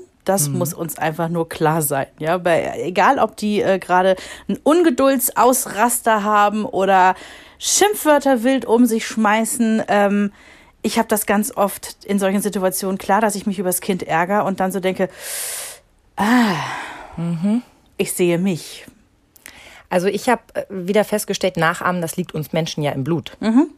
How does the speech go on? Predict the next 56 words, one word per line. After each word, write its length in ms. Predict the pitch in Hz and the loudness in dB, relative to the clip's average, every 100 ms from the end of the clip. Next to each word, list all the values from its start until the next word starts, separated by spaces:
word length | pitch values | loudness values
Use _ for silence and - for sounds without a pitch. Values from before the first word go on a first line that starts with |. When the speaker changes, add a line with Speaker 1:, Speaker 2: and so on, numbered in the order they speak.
| _ - | _ -6
Speaker 2:
Und 200 | 160 - | -4 -2
an 120 | 160 | -2
sich 180 | 160 185 | -2 -2
ist 140 | - | -4
das 100 | 170 | -4
ja 100 | - | -2
auch 40 | |
eine 100 | 143 | -2
ganz 220 | 165 156 - | -4 -4 -4
gute 520 | 165 165 151 151 - - | -6 -2 0 -2 -4 -10
Sache. 520 | 151 147 160 131 131 | -6 -2 -2 -2 -4
Also 220 | 139 135 | -6 -6
rein 240 | 135 139 147 | -2 -2 -2
evolutionär 600 | 147 147 143 151 147 170 | -2 -2 -4 -2 0 0
gesehen, 280 | 147 131 139 | 0 -4 -4
wenn 120 | 143 | -4
so 80 | 143 | -6
ein 80 | 143 | -6
Baby 280 | 151 156 147 | -4 -4 -4
sieht, 280 | 143 196 - | -4 -4 -2
„Uh, 140 | 247 - | -2 0
guck 180 | - 208 | -2 0
mal, 100 | - - | -2 2
der 100 | 196 | 2
da 120 | 185 | 4
läuft“, 400 | 180 202 196 - - - - - | 4 4 2 -4 -20 -20 -20 -10
dann 280 | - 170 180 170 | -2 0 0 -2
macht 260 | 175 - | -4 -2
das 100 | 190 | -4
schon 220 | - 175 | -2 -2
Sinn, 180 | 160 190 | -2 -2
dass 140 | 175 185 | -4 -6
man 100 | 175 | -8
sich 100 | 165 | -2
selber 260 | 165 156 | -2 0
auch 80 | 180 | -2
auf 80 | 180 | -2
seine 200 | 156 151 | -4 -6
Füßchen 380 | - 170 - 151 | -6 -8 -8 -8
stellt 340 | - 147 180 | -2 -2 -2
Speaker 1:
Mhm. 340 | 156 151 160 202 _ - - | -2 -2 -4 -6 _ -18 -6
Speaker 2:
und 160 | 180 | -2
mal 120 | 175 | -2
guckt, 260 | 165 190 - | -2 -4 -2
wohin 160 | 170 170 | -2 -2
man 160 | 165 | 0
laufen 260 | 160 180 165 | 0 0 -4
kann 260 | - 143 | -6 -6
oder, 340 | - 135 123 - | -2 -2 -2 -4
mm, 320 | 190 - - 147 | -12 -16 -16 -8
Kommunikation 720 | 160 156 147 151 - 160 160 | -4 -4 -4 -6 -2 -2 -2
erlernt 460 | 139 143 151 156 | -4 -4 -4 -4
oder 200 | 151 139 | -6 -4
was 140 | 139 - | -4 -4
auch 80 | |
immer. 360 | 151 151 147 180 | -6 -4 -4 -6